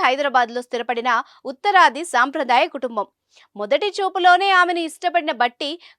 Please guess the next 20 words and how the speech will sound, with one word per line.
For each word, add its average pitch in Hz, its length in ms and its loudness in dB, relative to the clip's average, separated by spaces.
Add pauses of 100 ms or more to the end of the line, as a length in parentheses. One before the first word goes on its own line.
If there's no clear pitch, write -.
(140)
గుండె 339 360 -4
గుడిలో 294 360 0
ప్రతిష్ఠించుకున్నారు. 330 840 -4 (400)
నందిని 294 560 -4
విశ్వవిద్యాలయంలో 285 840 -2 (100)
చేరకపోయినా 247 640 -2 (420)
ఆమెతో 427 300 -2 (100)
స్నేహాన్ని 359 500 -2
కొనసాగించారు. 320 720 -4 (480)
కాలక్రమంలో 330 840 4
అది 262 260 4
కాస్త 320 360 4 (160)
ప్రేమగా 302 440 2
మారగా 277 360 2 (440)
ఇరు 262 220 -4
కుటుంబాలను 330 560 0 (100)
ఒప్పించి 247 480 -8 (140)
వివాహ 285 320 4 (120)
బంధంలోకి 302 500 -4
అడుగుపెట్టారు. 302 560 -4